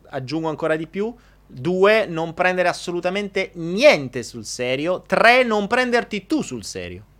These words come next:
Ecco, questi tre consigli. Ricu-, ri-, ripartiamo. Consiglio numero uno. Tutto ciò che inco-, quindi tutti coloro che incontri, vedili come dei clown che servono per farti ridere.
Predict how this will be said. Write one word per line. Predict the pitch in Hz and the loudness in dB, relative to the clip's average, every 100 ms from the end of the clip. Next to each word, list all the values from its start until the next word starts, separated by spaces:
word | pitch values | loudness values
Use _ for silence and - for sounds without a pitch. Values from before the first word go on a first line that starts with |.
| _ _ _ | _ _ _
Ecco, | - 127 127 | -4 -4 -4
questi | 170 165 | -8 -8
tre | 156 143 | -4 -4
consigli. | - 117 - 95 - | -6 -14 -14 -14 -8
Ricu-, | 143 160 | -6 -4
ri-, | 143 143 156 | -4 -4 -4
ripartiamo. | 151 156 165 - 110 - _ _ _ | -2 0 0 -2 -8 -8 _ _ _
Consiglio | - 165 233 233 | -4 -2 2 2
numero | 220 202 | 4 2
uno. | 135 107 - _ _ _ _ | 0 -6 -14 _ _ _ _
Tutto | - 277 - 240 | -4 -4 2 0
ciò | 233 | 2
che | 226 | 0
inco-, | 214 196 220 208 | 0 2 0 0
quindi | 208 185 | -2 -6
tutti | 185 277 - | -4 -6 0
coloro | 214 214 202 | 2 4 4
che | 185 | 0
incontri, | 180 220 214 196 | 0 0 0 0
vedili | 175 185 180 | 0 0 0
come | 175 165 | 0 -2
dei | 160 | -2
clown | 160 165 175 175 | 2 4 4 2
che | 156 | -6
servono | 139 151 143 | -2 0 0
per | 127 | -2
farti | - 127 - | -6 -8 -6
ridere. | 104 95 90 | -12 -10 -12